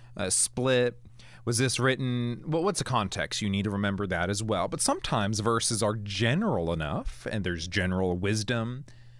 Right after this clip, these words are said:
general teaching and principles that can apply no matter who you are and your situation. And that's what a lot of people think this verse does. It's, it's generic enough to still apply to us thousands of years later. "Don't be afraid, for I'm with you.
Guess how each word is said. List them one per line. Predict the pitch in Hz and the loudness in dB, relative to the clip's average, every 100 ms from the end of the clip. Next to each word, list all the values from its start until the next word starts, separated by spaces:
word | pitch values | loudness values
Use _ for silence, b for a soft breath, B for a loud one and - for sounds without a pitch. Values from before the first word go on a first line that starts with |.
| B B | B B
general | 120 120 117 110 104 95 92 | 0 2 2 4 4 2 0
teaching | - 135 - 120 110 110 110 | 0 0 0 2 2 2 0
and | 95 | -2
principles | - 120 - 104 104 98 | -2 -2 -2 0 0 0
that | 104 | -2
can | 104 | -2
apply | - 107 98 95 101 | 0 2 2 2 2
no | 104 | 2
matter | 104 98 101 90 87 | 4 4 4 2 0
who | - 117 | 0 0
you | 95 90 | 2 2
are | 92 98 196 - B B B | 2 2 0 -6 B B B
and | 127 | 0
your | 123 | 2
situation. | - 113 - 101 107 180 - 92 131 - B B B B B | 2 0 0 2 2 2 0 0 0 -4 B B B B B
And | 156 151 147 147 143 | 4 6 6 6 6
that's | 175 - | 4 4
what | 254 160 | 4 6
a | |
lot | 120 101 | 6 6
of | 104 | 4
people | 107 - | 0 0
think | - 101 104 | 0 0 2
this | 110 - | 0 2
verse | 98 92 - | 2 2 2
does. | 170 139 73 78 | 2 2 0 -2
It's, | 98 - | -2 0
it's | 113 - - | 0 0 -2
generic | 127 127 127 147 151 - | 2 2 4 4 4 2
enough | 101 90 90 | 2 2 0
to | - | 0
still | - 110 92 | 0 0 -2
apply | - 85 87 | 0 0 2
to | 87 92 | 0 -2
us | 78 - - | -2 -2 -4
thousands | - 80 82 85 | -4 -4 -4 -4
of | 80 | -4
years | 85 85 92 | -2 -2 2
later. | 147 120 73 143 B B B B B B | 2 2 0 -4 B B B B B B
"Don't | 131 160 | 2 4
be | 214 | 2
afraid, | 208 143 123 139 | 2 4 4 4
for | 113 | 4
I'm | 101 165 | 4 4
with | 110 - | 2 0
you. | 107 135 196 | -4 -4 -6